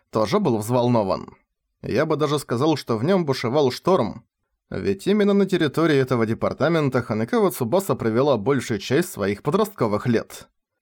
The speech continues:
Тем не менее, так как отдел слухов отвечал за слухи, а не за штормы, то нас оставили в стороне от всей этой шумихи.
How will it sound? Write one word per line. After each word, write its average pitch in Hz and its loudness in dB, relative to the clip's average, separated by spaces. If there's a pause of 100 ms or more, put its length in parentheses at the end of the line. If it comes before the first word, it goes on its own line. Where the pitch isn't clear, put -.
Тем 131 -2
не 127 2
менее, 127 2
так 180 -4
как 175 -4
отдел 135 0
слухов 135 -4
отвечал 113 -4
за 143 -6
слухи, 147 0 (280)
а 113 0
не 127 4
за 123 0
штормы, 120 0 (320)
то 170 2
нас 156 0
оставили 131 0
в 110 -4
стороне 131 2
от 120 -2
всей 120 0
этой 113 -2
шумихи. 117 -2